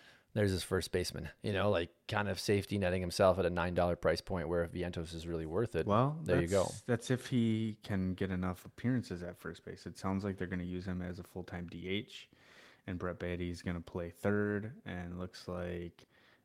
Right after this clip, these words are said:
Speaker 2: um, Edward, Eduardo Escobar is the odd man out here.
Speaker 1: Yeah, but Escobar should be the odd man out, you know?
Speaker 2: Well, he should, but I'm just saying,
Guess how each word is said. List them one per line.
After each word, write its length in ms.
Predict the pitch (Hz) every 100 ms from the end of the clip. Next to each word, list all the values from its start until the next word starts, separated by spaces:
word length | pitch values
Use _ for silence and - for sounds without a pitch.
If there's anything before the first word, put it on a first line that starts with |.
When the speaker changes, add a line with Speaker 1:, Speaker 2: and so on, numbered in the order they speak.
| -
Speaker 2:
um, 260 | 95 87 87
Edward, 800 | 90 95 98 92 90 90 87 90 -
Eduardo 640 | 90 90 87 92 92 90 90
Escobar 540 | 104 - 90 87 87
is 120 | 87
the 120 | 90
odd 120 | 87 90
man 240 | 87 90
out 200 | 87 -
here. 320 | - 82 90 107 _ _ -
Speaker 1:
Yeah, 300 | 120 107 98
but 160 | 92
Escobar 580 | 90 - 90 87 80 78
should 320 | - - 80
be 220 | 82 82 -
the 140 | - 82
odd 140 | 80
man 180 | 87 82
out, 240 | 82 82 82
you 80 | 85
know? 180 | 85 85
Speaker 2:
Well, 160 | 104 98
he 160 | 98 92
should, 240 | 104 87
but 120 | -
I'm 160 | 120 113
just 160 | 101
saying, 360 | - 95 92 87